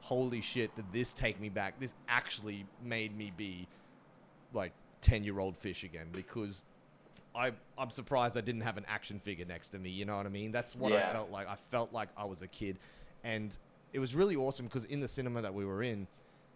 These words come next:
Speaker 1: this, this, like, young dad and his two kids came in. His kids would have been, you know, maybe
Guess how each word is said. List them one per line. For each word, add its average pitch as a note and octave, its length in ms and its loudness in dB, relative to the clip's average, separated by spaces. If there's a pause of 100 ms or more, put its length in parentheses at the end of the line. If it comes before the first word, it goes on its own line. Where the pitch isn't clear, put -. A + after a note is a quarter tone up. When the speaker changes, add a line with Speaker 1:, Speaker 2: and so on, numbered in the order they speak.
(140)
Speaker 1:
this, B2 260 -4 (100)
this, A#2+ 240 -4 (340)
like, A2 240 0
young B2+ 220 2
dad A#2 300 2
and G#2+ 100 -4
his G2+ 120 -8
two A#2+ 240 -2
kids A#2 380 -4
came G2+ 280 -4
in. F#2 100 -6
His F#2+ 140 -8
kids F#2+ 280 -4
would G#2 120 -4
have F2+ 80 -6
been, F2+ 220 -6 (120)
you G2+ 80 -6
know, F2+ 200 -6 (280)
maybe F#2 260 -6